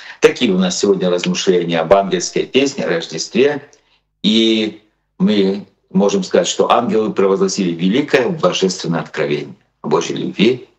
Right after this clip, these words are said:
о Божьем мире и о Божьем Слове.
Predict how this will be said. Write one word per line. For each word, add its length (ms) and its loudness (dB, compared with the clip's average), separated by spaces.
о 100 2
Божьем 380 -2
мире 320 2
и 80 4
о 80 2
Божьем 500 -2
Слове. 460 -4